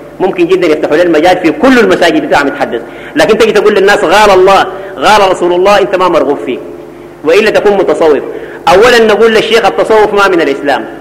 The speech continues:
التصوف والإسلام نقيضين. التصوف دين براه ونظام براه يقوم على عبادة الأولياء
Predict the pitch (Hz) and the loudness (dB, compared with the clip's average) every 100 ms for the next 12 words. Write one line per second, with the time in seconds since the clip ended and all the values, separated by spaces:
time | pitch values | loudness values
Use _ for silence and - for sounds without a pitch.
0 | - 151 - 170 233 233 196 190 180 208 | -4 -2 0 2 2 4 2 2 0 0
1 | 220 196 175 175 170 175 196 214 - - | 2 4 2 2 2 2 0 0 -6 -12
2 | - - - 139 165 240 240 170 233 214 | -16 -20 -10 -4 0 2 2 2 0 2
3 | 190 208 190 139 - - - - 151 170 | 2 4 2 0 -6 -14 -18 -4 -2 2
4 | 226 214 190 202 180 180 185 220 185 185 | 0 2 2 2 2 2 2 0 2 2
5 | 160 160 208 190 170 156 160 175 160 - | 2 2 0 0 2 2 2 2 0 -2